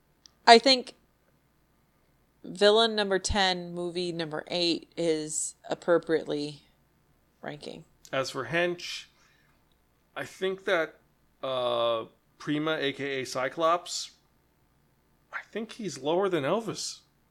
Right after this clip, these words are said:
Speaker 1: Yeah.
Speaker 2: I think Elvis, and Elvis was ridiculous. Elvis is like our bottom of the barrel. This is a bad hench.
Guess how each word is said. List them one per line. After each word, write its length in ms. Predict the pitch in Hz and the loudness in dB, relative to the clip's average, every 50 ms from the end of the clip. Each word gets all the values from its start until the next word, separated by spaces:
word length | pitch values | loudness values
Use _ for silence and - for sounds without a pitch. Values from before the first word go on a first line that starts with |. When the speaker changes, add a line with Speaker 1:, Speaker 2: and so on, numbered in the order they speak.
| _ _ _ _ _ _ _ _ _ _ _ _ _ | _ _ _ _ _ _ _ _ _ _ _ _ _
Speaker 1:
Yeah. 260 | - 196 185 175 170 160 - - - _ _ _ _ _ _ _ _ _ _ _ _ - | 0 2 2 2 2 0 -6 -14 -20 _ _ _ _ _ _ _ _ _ _ _ _ -12
Speaker 2:
I 60 | - | -8
think 220 | 131 131 180 180 175 | -2 -2 0 0 0
Elvis, 560 | - 143 143 160 175 175 175 170 - - - | 0 2 2 2 2 0 0 -2 -4 -4 -4
and 120 | 160 147 - | -4 -2 2
Elvis 360 | 160 196 254 277 226 175 143 | 4 4 4 4 4 0 -2
was 220 | 147 147 139 131 127 | -2 -2 -2 -2 -2
ridiculous. 960 | 120 120 117 151 185 185 175 143 120 113 98 92 - - - - - - _ _ _ _ _ _ | -4 -2 0 2 2 2 0 -2 -4 -4 -4 -6 -8 -10 -10 -10 -12 -16 _ _ _ _ _ _
Elvis 360 | - 160 202 220 233 208 185 190 | 0 2 2 2 0 -2 -2 -2
is 80 | 180 160 | -2 0
like 180 | 151 139 123 | 0 0 0
our 80 | 127 113 | -2 -4
bottom 400 | 113 113 135 135 147 151 135 127 | -4 -2 0 0 0 0 -2 -4
of 40 | 117 | -8
the 60 | 113 | -8
barrel. 600 | 113 123 147 156 151 127 113 101 95 80 - - _ _ | -2 0 4 4 4 4 2 0 -4 -6 -10 -14 _ _
This 220 | - 180 185 - - | -2 -2 -2 -2 -4
is 80 | 208 | -6
a 60 | 147 127 | -6 -4
bad 300 | 117 135 139 139 123 - - | 0 0 2 2 0 -2 -4
hench. 400 | 123 117 104 - - - - | -8 -8 -8 -12 -16 -18 -18